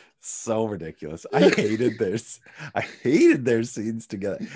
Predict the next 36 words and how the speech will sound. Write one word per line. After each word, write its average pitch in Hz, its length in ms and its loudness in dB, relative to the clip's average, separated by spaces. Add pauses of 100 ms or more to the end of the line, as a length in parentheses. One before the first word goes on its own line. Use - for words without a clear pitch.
This 135 140 4
is, - 60 6
as 120 200 4
I 123 100 4
said, 104 220 0
this 110 60 -4
is 113 60 -6
the 135 120 4
worst 107 360 4
that 104 100 0
Jefferson 92 640 -6
Jax 80 460 -8
has, 95 260 -6
Jax - 640 -16
Jefferson, 80 480 -12
whatever, 82 300 -12
has 85 160 -12
been 87 240 -8
in 82 120 -10
this, 87 260 -14 (500)
this 92 160 -10
whole 85 360 -4
thing. 87 260 -8
So - 200 -16
anyways, 143 360 4
after, 151 460 2 (600)
just 143 260 4
before 170 300 6
this 139 160 6
happened, 98 640 0
just 123 260 -2
before 110 440 2 (260)
I, 110 140 -2 (180)
this 101 400 -2
scene, 90 380 -4 (580)
um, 92 480 0